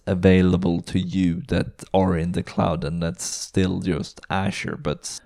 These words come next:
on your own hardware then. If we look at C D S then, call this C D S version two, or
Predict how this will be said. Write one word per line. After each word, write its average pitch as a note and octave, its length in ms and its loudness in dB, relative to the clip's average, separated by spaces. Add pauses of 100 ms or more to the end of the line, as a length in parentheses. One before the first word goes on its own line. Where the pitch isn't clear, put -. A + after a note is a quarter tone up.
(160)
on G2 160 8
your F2+ 160 8
own F2+ 220 6
hardware F#2+ 480 4
then. A#1+ 220 -8 (1600)
If - 220 4
we C3 240 10
look A2+ 400 2
at G#2+ 160 2
C - 240 -2
D B2 160 2
S A#2 160 2
then, F2 240 -2 (180)
call A2 420 -2
this C3+ 460 -2
C - 240 0
D G#2 160 4
S - 200 -2
version F#2+ 600 4
two, C3 360 4
or G#2 400 4